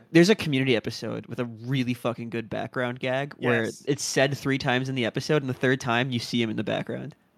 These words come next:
Speaker 2: Yeah, it's the Halloween episode, right?
Speaker 1: I don't
Speaker 2: One
Speaker 1: know.
Speaker 2: of,
Speaker 1: It,
Speaker 2: it's one
Speaker 1: it,
Speaker 2: of them.
Speaker 1: I think it was the, yeah, I think it was the Halloween episode where they're doing, like, the psych test. I think Britta gets them, like, uh, psych evals, and then
Speaker 2: Yeah.
Speaker 1: they all come out as, like, one of them
Speaker 2: Psych
Speaker 1: comes
Speaker 2: test.
Speaker 1: out crazy, yeah.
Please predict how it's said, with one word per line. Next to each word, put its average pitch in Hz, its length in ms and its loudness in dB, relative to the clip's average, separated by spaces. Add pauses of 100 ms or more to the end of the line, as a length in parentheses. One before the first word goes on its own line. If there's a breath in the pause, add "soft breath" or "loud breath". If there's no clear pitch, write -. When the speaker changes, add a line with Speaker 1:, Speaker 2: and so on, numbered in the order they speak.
Speaker 2:
Yeah, 143 100 -12
it's 127 100 -14
the 135 80 -16
Halloween 131 300 -12
episode, 113 340 -20
right? 117 120 -20 (560)
Speaker 1:
I 123 100 4
don't 120 140 6
Speaker 2:
One 80 80 -2
Speaker 1:
know. 104 160 0 (120)
Speaker 2:
of, - 20 -10
Speaker 1:
It, 131 100 -2
Speaker 2:
it's - 100 -18
one 143 100 2
Speaker 1:
it, 147 40 8
Speaker 2:
of 127 60 4
them. 135 140 -4
Speaker 1:
I 160 120 8
think 175 160 8
it - 20 10
was 165 140 8
the, 151 100 2
yeah, 156 160 8
I 135 60 4
think 160 160 0
it - 20 4
was 190 80 4
the 175 80 4
Halloween 151 320 6
episode 139 320 -2
where 131 80 -2
they're 123 120 0
doing, 127 260 -2
like, 123 120 -4
the - 60 -8
psych 120 320 -4
test. 131 420 -4 (440)
I 131 100 -2
think 120 320 -4
Britta 127 240 2
gets 127 200 -4
them, 120 200 -4
like, 117 220 -4
uh, 120 240 -4
psych 117 300 -2
evals, 127 580 -2
and 123 100 -4
then 120 80 -2
Speaker 2:
Yeah. 120 80 -4
Speaker 1:
they 120 100 -2
all 120 200 0
come 127 160 -8
out 120 160 -2
as, - 340 -8
like, 131 280 -10 (340)
one 147 140 6
of 156 40 8
them 151 80 6
Speaker 2:
Psych 143 80 -2
Speaker 1:
comes 135 160 2
Speaker 2:
test. 131 100 6
Speaker 1:
out 120 80 2
crazy, 113 500 0
yeah. 113 260 -4